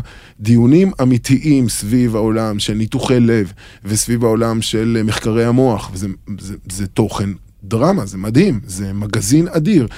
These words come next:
או עושים פוליטיקה עם דפנה ליאל, אתה תשמע את דפנה ליאל מראיינת בשיחה עם בכירי הפוליטיקאים סלש כתבי פוליטיקה,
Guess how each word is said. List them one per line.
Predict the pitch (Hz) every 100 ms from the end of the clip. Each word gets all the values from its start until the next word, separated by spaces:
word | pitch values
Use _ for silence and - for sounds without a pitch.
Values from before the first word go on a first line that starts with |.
| - - -
או | 117 120
עושים | 117 - 147
פוליטיקה | 135 127 127 135 120
עם | 107
דפנה | 127 123 143
ליאל, | 127 104 95 95
אתה | 110
תשמע | 101 117 110 95
את | 110
דפנה | 123 135 147
ליאל | 120 101
מראיינת | 110 107 113 110 101 95 95 - 98
בשיחה | 101 127 120 101 95 104
עם | 101 90 - 98 -
בכירי | - 107 107 139 156 143 127 113 - - _
הפוליטיקאים | - 123 117 110 131 147 147
סלש | - 131 135
כתבי | - 127 - 101 127 135 123
פוליטיקה, | 123 113 101 98 104